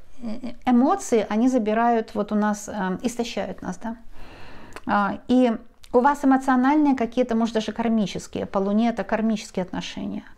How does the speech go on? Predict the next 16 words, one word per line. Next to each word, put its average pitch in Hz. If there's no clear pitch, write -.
Особенно, 254
когда 226
Луна 226
идет 196
с, -
э, 185
с -
крестом, 233
то 269
отношения 262
с 269
мужчиной 240
могут 233
быть 214
кармические, 208
тяжелые. 202